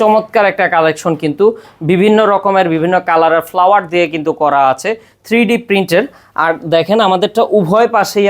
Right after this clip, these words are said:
আপনার, আহ, প্রিন্টটা কিন্তু করা আছে, সাড়ে সাত ফিট by সাড়ে আট ফিট, একবারে কিং সাইজ, যেটা আমরা আমেরিকান সাইজ বলে থাকি। আর বালিশগুলোও কিন্তু সবচেয়ে বড় সাইজ আছে। So সেক্ষেত্রে আপনারা নির্ভয়ে এগুলো অর্ডার করে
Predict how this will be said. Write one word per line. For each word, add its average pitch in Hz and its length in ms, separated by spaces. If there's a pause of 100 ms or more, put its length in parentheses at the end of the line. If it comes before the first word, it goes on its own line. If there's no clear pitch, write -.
আপনার, 196 240 (380)
আহ, 156 260
প্রিন্টটা 226 360
কিন্তু 202 160 (120)
করা 170 280
আছে, 156 140 (120)
সাড়ে 190 280
সাত 214 140 (100)
ফিট 233 220
by 202 100 (120)
সাড়ে 190 300
আট 190 160
ফিট, 226 140 (180)
একবারে 208 280 (100)
কিং 202 120 (120)
সাইজ, 208 160 (120)
যেটা 175 240
আমরা 180 160 (160)
আমেরিকান 190 440
সাইজ 180 140 (120)
বলে 180 220
থাকি। 175 200 (420)
আর 160 160
বালিশগুলোও 214 680
কিন্তু 220 200 (120)
সবচেয়ে 185 360
বড় 180 120 (100)
সাইজ 175 160 (100)
আছে। 196 160 (440)
So 214 80 (280)
সেক্ষেত্রে 240 460 (100)
আপনারা 208 280 (440)
নির্ভয়ে 208 540
এগুলো 196 200 (120)
অর্ডার 180 260
করে 170 160